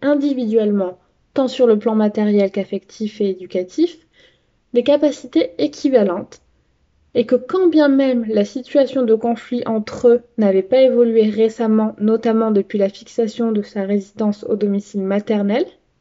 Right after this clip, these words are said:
et même s'il était indéniable que par le passé la mère avait soumis le droit de visite du père au Portugal à des conditions excessives, l'enfant évoluait à son domicile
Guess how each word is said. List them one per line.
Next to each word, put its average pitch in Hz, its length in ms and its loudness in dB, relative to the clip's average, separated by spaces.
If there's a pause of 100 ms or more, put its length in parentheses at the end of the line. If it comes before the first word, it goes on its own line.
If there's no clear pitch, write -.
(560)
et 240 80 2
même 285 200 6
s'il 277 220 0
était 240 420 2
indéniable 220 720 2
que - 120 -6
par 196 400 -4
le 190 80 0
passé 202 340 0
la 226 160 2
mère 220 260 -2
avait 202 220 -2
soumis 294 560 2
le 233 140 2
droit 214 180 0
de 208 140 0
visite 202 240 -6
du 202 100 -2
père 208 260 0
au 196 60 -2
Portugal 208 640 -4
à 202 100 -6
des 202 160 -2
conditions 202 720 -10 (200)
excessives, 285 760 -6 (800)
l'enfant 247 400 2
évoluait 240 480 4
à 269 120 2
son 247 120 -10
domicile 214 680 0